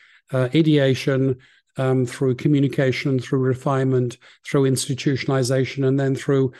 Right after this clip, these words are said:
renewal. So it's the entire life cycle of ideas that I deal with.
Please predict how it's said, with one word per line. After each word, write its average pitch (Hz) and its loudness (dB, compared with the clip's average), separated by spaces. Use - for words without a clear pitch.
renewal. 131 2
So 123 -2
it's 120 -4
the 151 0
entire 143 0
life 139 2
cycle 127 -2
of 123 0
ideas 123 0
that 123 -6
I 120 -4
deal 120 -4
with. 123 -6